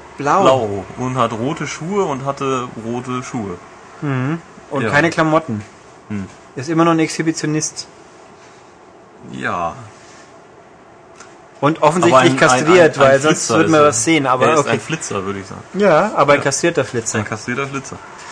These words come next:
Speaker 1: Hm.
Speaker 2: Aber zur Story ist nur so viel bekannt, dass es, äh, Zeitlöcher in, äh, Sonic,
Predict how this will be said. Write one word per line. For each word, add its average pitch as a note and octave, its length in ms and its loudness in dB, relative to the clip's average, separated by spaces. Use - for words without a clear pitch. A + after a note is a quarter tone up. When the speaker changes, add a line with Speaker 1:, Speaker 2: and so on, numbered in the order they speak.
Speaker 1:
Hm. D3 280 2
Speaker 2:
Aber A#2 260 2
zur A#2+ 180 -4
Story D#3+ 320 0
ist E3+ 80 -2
nur D3+ 120 0
so D3 100 0
viel C#3+ 140 -2
bekannt, B2 340 2
dass A2+ 120 0
es, A2 340 -8
äh, G#2 420 0
Zeitlöcher C#3+ 920 0
in, B2 360 -2
äh, A2+ 180 0
Sonic, B2 600 -6